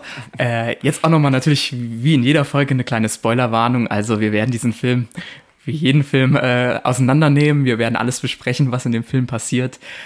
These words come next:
Äh, und damit natürlich auch, äh, Spoiler, äh, erwähnen oder auf, ja, detailliertere Sachen in diesem Film eingehen. Das heißt, wenn ihr euch diesen Film angucken wollt, wie gesagt, er ist noch relativ neu, er kam letztes Jahr raus, äh, schaut ihn euch auf jeden Fall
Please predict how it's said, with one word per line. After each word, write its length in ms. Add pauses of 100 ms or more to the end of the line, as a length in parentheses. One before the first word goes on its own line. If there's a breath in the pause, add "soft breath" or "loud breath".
(140)
Äh, 340
und 260
damit 240
natürlich 400
auch, 240
äh, 320
Spoiler, 600 (520 loud breath)
äh, 340 (420)
erwähnen 600
oder 300
auf, 360
ja, 220 (360)
detailliertere 540
Sachen 300
in 100
diesem 220
Film 200
eingehen. 360
Das 160
heißt, 240 (300 loud breath)
wenn 120
ihr 60
euch 100
diesen 180
Film 240
angucken 400
wollt, 240
wie 80
gesagt, 400
er 80
ist 120
noch 180 (640)
relativ 340
neu, 160
er 120
kam 180
letztes 260
Jahr 180
raus, 260 (520 loud breath)
äh, 220 (240 loud breath)
schaut 300
ihn 100
euch 180
auf 100
jeden 140
Fall 320